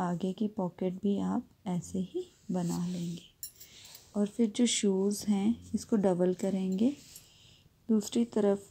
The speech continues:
की लेग जो है वो हल्की सी दिख रही है, इस तरह से डबल करेंगे। और शूज़ हैं वो अभी आप इस तरह से सिंपल ही बनाएंगे। ये देखिए नीचे से इसको आप ऐसे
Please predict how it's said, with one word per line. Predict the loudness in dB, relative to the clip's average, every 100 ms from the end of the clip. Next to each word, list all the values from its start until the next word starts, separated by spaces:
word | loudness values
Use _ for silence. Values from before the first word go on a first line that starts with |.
| -6
की | 0 2
लेग | 4 2 0 -2
जो | -2 0
है | 2
वो | 2 2
हल्की | 2 0 0 -2
सी | -2
दिख | 0 -2 -2
रही | 0 2 2 0
है, | 0 -2 -6 -18 -20 -20 -20 -8 -8
इस | -4
तरह | -2 -2 -2
से | 0 0
डबल | 2 2 0 0
करेंगे। | 0 0 0 4 2 4
और | 4 4
शूज़ | 4 2 4 4 4
हैं | 4 4 0 -12 -18 -18 -18 4
वो | 8
अभी | 8 10 6
आप | 6 4 2 0
इस | 0 2
तरह | 2 2 0
से | 2 2
सिंपल | 4 2 4 4 4
ही | 4 2
बनाएंगे। | 2 0 0 0 -2 -4 -6 -10 -14 -14 -16 -16 -2 2
ये | 2
देखिए | 0 -2 -2 0
नीचे | 2 0 -2 -2
से | 0 0 0
इसको | 0 -2
आप | 0 0 -2
ऐसे | -2 0 0